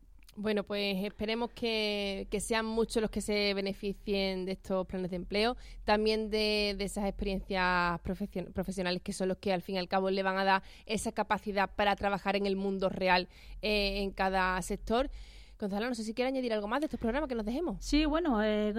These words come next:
Speaker 2: con respecto a las personas que se van a ver beneficiadas, pues contamos en la, en los tres nuevos programas de empleo. Con respecto a los alumnos,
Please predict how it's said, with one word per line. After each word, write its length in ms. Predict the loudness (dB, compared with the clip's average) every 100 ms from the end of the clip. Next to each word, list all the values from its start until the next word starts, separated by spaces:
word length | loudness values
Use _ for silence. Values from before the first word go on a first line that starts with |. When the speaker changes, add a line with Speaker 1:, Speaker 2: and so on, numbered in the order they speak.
| 2
Speaker 2:
con 140 | 2
respecto 340 | 0 0 0 2
a 40 |
las 100 | 0
personas 320 | 0 2 2
que 60 | 4
se 60 | 4
van 120 | 6
a 60 | 6
ver 140 | 4
beneficiadas, 680 | 4 4 4 2 4 4 2
pues 140 | 0
contamos 560 | 0 2 4 4 6 6
en 560 | 6 6 4 4 4
la, 240 | 4 2 4
en 100 | 2
los 140 | 2
tres 140 | 4 6
nuevos 220 | 6 6
programas 440 | 4 4 4 4
de 60 | 2
empleo. 840 | 2 2 2 6 6 4 4 2
Con 140 | 2 0
respecto 320 | 0 0 2
a 40 |
los 140 | 2 2
alumnos, 540 | 2 6 6 8 6